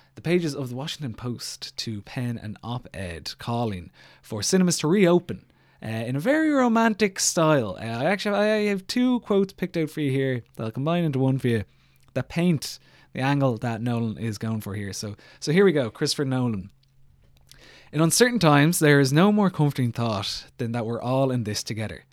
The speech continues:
something the movie-going experience has been reinforcing for generations. In addition to the help theatre employees need from the government, the theatrical exhibition community needs strategic and forward-thinking partnerships from the studios.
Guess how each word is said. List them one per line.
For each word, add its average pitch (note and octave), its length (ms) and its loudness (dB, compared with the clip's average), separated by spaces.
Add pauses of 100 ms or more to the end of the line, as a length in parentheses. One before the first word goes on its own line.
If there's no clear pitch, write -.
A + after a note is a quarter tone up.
(320)
something D#3+ 480 0
the C3 60 0
movie-going B2+ 600 2
experience G#2 680 -8
has - 260 -12
been G#2+ 140 -8
reinforcing G#2+ 580 -8
for F#2+ 80 -14
generations. F#2 640 -12 (360)
In F3+ 160 2
addition D3+ 420 0
to - 100 -6
the G#2 140 -6
help A2 280 -8
theatre A2+ 380 -4
employees G#2 480 -8
need G#2 200 -8
from - 120 -16
the F#2+ 60 -12
government, D3+ 520 -2 (260)
the - 80 -8
theatrical D#3 560 -6
exhibition F3+ 560 -4
community D3 560 0 (320)
needs C#3+ 240 -4
strategic G3 600 -2
and C3+ 100 -4
forward-thinking B2 640 0
partnerships A2 580 -6
from G2 100 -8
the G2 60 -8
studios. A#2+ 520 -4